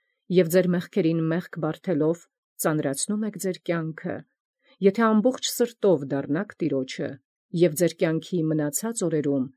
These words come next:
արդարություն գործեք, ծառայեք նրան իր կամքով, ապա նա կբժշկի ձեր նախկին մեղքերը, և զորություն կունենաք գերիշխել սատանայի գործերի վրա։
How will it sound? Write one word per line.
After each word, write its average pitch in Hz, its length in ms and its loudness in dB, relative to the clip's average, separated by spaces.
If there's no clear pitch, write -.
արդարություն 175 680 -4
գործեք, 170 640 -2
ծառայեք 170 480 2
նրան 165 380 0
իր 165 180 -2
կամքով, 170 680 -2
ապա 165 320 0
նա 160 240 2
կբժշկի 156 720 -2
ձեր 151 360 -2
նախկին 147 520 -2
մեղքերը, 143 600 -2
և 165 200 4
զորություն 160 540 0
կունենաք 170 520 -2
գերիշխել 160 680 0
սատանայի 143 580 0
գործերի 147 480 -2
վրա։ 143 260 -4